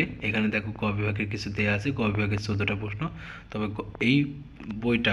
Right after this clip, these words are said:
অর্থাৎ এই তোমার এই আন্তর্জাতিক রাজনীতির মূলনীতি, এই সাবজেক্টটা কিন্তু বোর্ড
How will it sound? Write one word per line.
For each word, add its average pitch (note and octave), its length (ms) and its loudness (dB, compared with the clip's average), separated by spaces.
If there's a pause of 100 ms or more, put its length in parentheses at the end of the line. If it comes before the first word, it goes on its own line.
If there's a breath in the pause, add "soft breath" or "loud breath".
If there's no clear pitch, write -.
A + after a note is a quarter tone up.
(120)
অর্থাৎ G#2+ 280 0
এই G#2+ 80 4
তোমার G#2+ 240 2
এই G#2 120 0 (100)
আন্তর্জাতিক C3 720 2 (400 loud breath)
রাজনীতির G#2+ 440 0
মূলনীতি, G#2+ 420 2 (440 loud breath)
এই A#2+ 160 2
সাবজেক্টটা B2+ 540 0
কিন্তু B2 320 0
বোর্ড G#2+ 300 -2